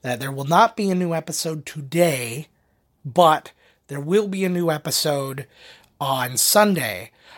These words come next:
uh, just because of the holiday schedule and stuff. Todd and I couldn't get together to record, so we're going to record our last mini episode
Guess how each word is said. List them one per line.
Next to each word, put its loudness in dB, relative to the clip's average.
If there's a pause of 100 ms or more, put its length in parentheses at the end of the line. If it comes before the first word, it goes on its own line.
(200)
uh, -4
just -4
because -6
of -6
the -4
holiday -4
schedule -6
and -10
stuff. -4
Todd -6
and -8
I -6
couldn't -12
get -8
together -10
to -12
record, -2
so -2
we're -10
going -6
to -6
record -4
our -2
last -2
mini -2
episode -4